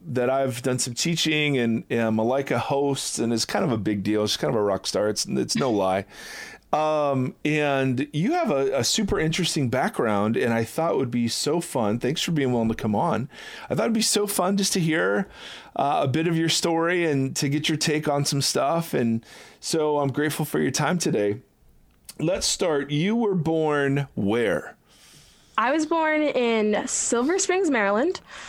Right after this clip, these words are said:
Speaker 2: Um, moved
Speaker 1: Nice.
Speaker 2: to Ohio, Westerville, Ohio,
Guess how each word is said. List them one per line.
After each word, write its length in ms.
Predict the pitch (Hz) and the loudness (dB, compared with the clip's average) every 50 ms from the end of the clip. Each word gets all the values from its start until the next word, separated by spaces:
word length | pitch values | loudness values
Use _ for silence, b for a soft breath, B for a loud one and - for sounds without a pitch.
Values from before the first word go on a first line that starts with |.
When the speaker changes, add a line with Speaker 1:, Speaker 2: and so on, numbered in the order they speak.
| B B B | B B B
Speaker 2:
Um, 180 | 208 208 202 202 | 0 2 2 2
moved 80 | 208 | 2
Speaker 1:
Nice. 180 | 208 202 - - | 2 2 2 2
Speaker 2:
to 120 | 226 220 208 | 2 2 2
Ohio, 600 | 208 190 - 196 185 190 190 190 196 196 196 190 | 0 0 0 0 2 2 2 2 2 2 2 2
Westerville, 380 | 185 180 - - 190 190 185 | 0 0 -2 -2 0 0 0
Ohio, 500 | 185 180 185 180 185 180 180 180 180 185 | 2 2 2 2 2 2 2 2 0 0